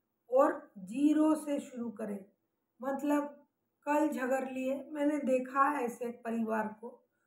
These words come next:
वो रोज़ झगड़ते हैं और फिर रोज़ उठ के, सुबह उठ के वो, अ, तैयार होके दोनों मियाँ बीवी जो है ऑफिस चले जाते हैं। क्या उनमें प्यार नहीं है? बहुत प्यार है।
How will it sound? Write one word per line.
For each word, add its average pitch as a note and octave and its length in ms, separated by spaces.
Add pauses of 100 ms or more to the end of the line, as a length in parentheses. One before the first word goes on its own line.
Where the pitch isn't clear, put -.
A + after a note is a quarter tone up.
(220)
वो F4 100
रोज़ C#4 380
झगड़ते G#3 520
हैं F3+ 380
और A#3+ 160
फिर F4 140
रोज़ C#4+ 500
उठ B3 140
के, A#3 260
सुबह A#3 380
उठ G#3 220
के A#3+ 200
वो, B3+ 460 (340)
अ, B3+ 240
तैयार B3 500
होके A#3+ 280
दोनों A3+ 680
मियाँ A#3 300
बीवी A3 280
जो A3 120
है B3 200
ऑफिस A#3+ 480
चले G3+ 300
जाते F3+ 360
हैं। F3+ 100 (840)
क्या B3 140
उनमें C4 360
प्यार C#4+ 260
नहीं F4+ 280
है? G3 260
बहुत G#3 300
प्यार D4 360
है। D4 180